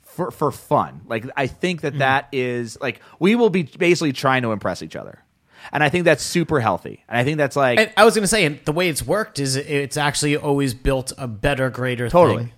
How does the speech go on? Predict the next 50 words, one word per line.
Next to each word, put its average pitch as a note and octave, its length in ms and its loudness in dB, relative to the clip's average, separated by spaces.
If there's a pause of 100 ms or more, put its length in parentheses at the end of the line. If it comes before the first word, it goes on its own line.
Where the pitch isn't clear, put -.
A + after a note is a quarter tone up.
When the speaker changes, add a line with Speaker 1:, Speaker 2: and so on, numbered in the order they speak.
(120)
Speaker 1:
Oh, D#3 140 8
yeah. D#3 200 6
Speaker 2:
You C3 40 4
know, C3 220 4
Speaker 1:
I, C3 160 4
Speaker 2:
and C3 160 -2
Speaker 1:
I, B2+ 240 4
and D#3 140 4
I'm, G3 180 6
and E3+ 240 4
I'm G#3 60 4 (100)
on, E3 300 2 (100)
like, C#3+ 240 2
I'm G3 200 4
on, G3 200 2 (100)
the C#3+ 140 -4
thing A3+ 180 -2
is, F#3 100 2
is, C3 120 -2
like, B2 200 -6
I'm G#3 140 2
on F3+ 160 2
board C3 300 4
with A#2 100 -4
the F2+ 80 -6
product A2 420 0
side - 220 -10
of - 60 -20
it. C2+ 80 -16
Like, G#2 160 -12
the A#2+ 80 -18
fucking, G#2+ 460 -8 (100)
dude, D3+ 180 -4
Speaker 2:
Mm. B2 140 -8 (260)
Speaker 1:
like, C#3 280 -2 (220)
no E3 140 0
matter G#3 220 6
how F#3 200 2
many F#3 160 -2
hours, C#3+ 340 2
like, A#2 100 -2
I C3+ 80 4
would C#3 100 4
work C3+ 240 0
extra, C3+ 420 -2
it B2 60 0
doesn't A#2+ 240 0
matter. A#2 380 -4
Like, G#2 200 -4 (240)
I'm D3+ 200 0